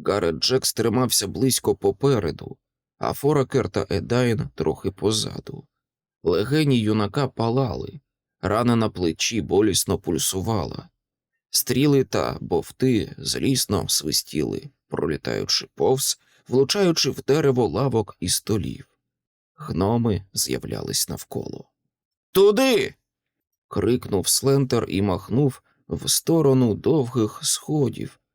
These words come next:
що вели до балкона. Їх вже чекали там кілька гномів, відрізаючи шлях до втечі.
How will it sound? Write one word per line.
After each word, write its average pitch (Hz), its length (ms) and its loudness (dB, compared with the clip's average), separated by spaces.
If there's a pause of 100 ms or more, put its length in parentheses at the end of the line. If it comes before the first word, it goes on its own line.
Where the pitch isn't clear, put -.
(100)
що 87 240 -2
вели 110 280 2
до 117 140 2
балкона. 135 760 -2 (680)
Їх - 420 0
вже 110 300 -2
чекали 131 500 2
там 123 340 0
кілька 113 480 2
гномів, 107 720 -2 (560)
відрізаючи 135 960 2
шлях 110 460 -2
до - 140 2
втечі. - 760 -4